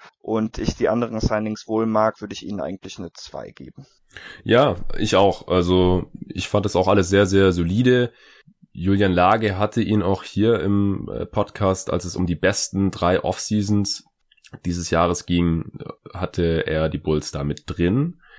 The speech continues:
Speaker 2: Ich hab's ein bisschen kritischer gesehen damals noch wegen dem Thaddeus Young Signing, weil ich einfach nicht so genau gesehen hab, wie er da jetzt reinpasst in die Big Man Rotation. Das können wir uns auch gleich noch ein bisschen genauer anschauen, aber in dem Podcast damals im Juli hat mich dann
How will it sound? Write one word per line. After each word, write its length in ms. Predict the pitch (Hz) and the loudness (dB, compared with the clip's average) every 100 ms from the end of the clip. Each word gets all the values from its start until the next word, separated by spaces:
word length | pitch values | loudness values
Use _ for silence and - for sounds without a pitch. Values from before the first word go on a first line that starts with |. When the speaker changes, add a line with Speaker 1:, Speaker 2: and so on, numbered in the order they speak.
| _ _ | _ _
Speaker 2:
Ich 120 | - 214 | -6 -6
hab's 160 | - | -2
ein 80 | 110 | -2
bisschen 220 | 131 - | 0 0
kritischer 320 | 143 143 - | 0 -2 -2
gesehen 240 | 120 110 120 | 0 2 2
damals 440 | 104 104 107 - | 2 2 0 0
noch 180 | 101 95 | -6 -2
wegen 320 | 92 92 92 87 | 0 0 0 -2
dem 180 | 87 | -4
Thaddeus 420 | 85 - 92 85 - | -4 -2 -2 -2 -2
Young 240 | 87 104 | -2 -2
Signing, 520 | - 95 95 95 95 80 | -2 0 2 2 0 -2
weil 180 | 82 | -4
ich 180 | 85 - | -4 -8
einfach 160 | 82 85 | -8 -6
nicht 140 | 85 | -6
so 100 | - | -6
genau 300 | 85 82 82 | -6 -4 -4
gesehen 360 | 78 78 87 87 | -6 -4 -4 -2
hab, 200 | 87 - | -6 -6
wie 140 | 87 87 | -10 -6
er 100 | 82 | -4
da 120 | 82 | -4
jetzt 200 | 78 - | -6 -10
reinpasst 520 | 76 92 - 90 - | -8 -6 -6 -8 -8
in 200 | - 82 | -8 -8
die 280 | 80 80 78 - | -6 -8 -10 -6
Big 240 | 95 - | -6 -6
Man 400 | 92 90 90 - - | -6 -4 -6 -8 -10
Rotation. 540 | 92 82 - 95 101 104 | -8 -8 -8 -2 0 -2
Das 100 | - | -6
können 140 | 87 | -10
wir 40 | |
uns 100 | 82 | -10
auch 140 | - - | -12 -10
gleich 140 | 85 | -8
noch 80 | 87 | -6
ein 60 | 82 | -8
bisschen 180 | 82 | -8
genauer 220 | 80 78 - | -8 -6 -8
anschauen, 240 | 85 85 | -6 -4
aber 300 | 80 78 78 _ _ _ _ | -4 -6 -8 _ _ _ _
in 140 | 85 | -6
dem 120 | 85 | -4
Podcast 360 | 87 - 90 - | -4 -6 -6 -2
damals 220 | 87 82 | -2 -2
im 60 | 85 | -4
Juli 200 | 95 90 | -2 -2
hat 140 | - | -4
mich 160 | 85 - | -8 -4
dann 440 | 82 82 82 - | -2 -2 -4 -8